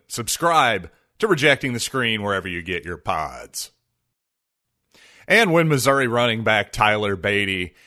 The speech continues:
had his turn at the virtual Zoom lectern, this previous week, well,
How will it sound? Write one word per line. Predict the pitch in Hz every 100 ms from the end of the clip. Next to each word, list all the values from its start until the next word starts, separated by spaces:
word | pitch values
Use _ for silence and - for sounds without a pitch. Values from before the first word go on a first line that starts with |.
| _
had | 147 160
his | 135 147 139 117 95
turn | - 123 110 104 101 90 _ _
at | - 127 -
the | 117 104
virtual | 90 110 113 - 104 95 90 -
Zoom | 92 104 113 110 95
lectern, | 98 104 - 104 95 92 90 - _ _ _ _ _ _ -
this | 143 160 -
previous | - 170 151 139 131 123
week, | 139 135 131 -
well, | 127 175 165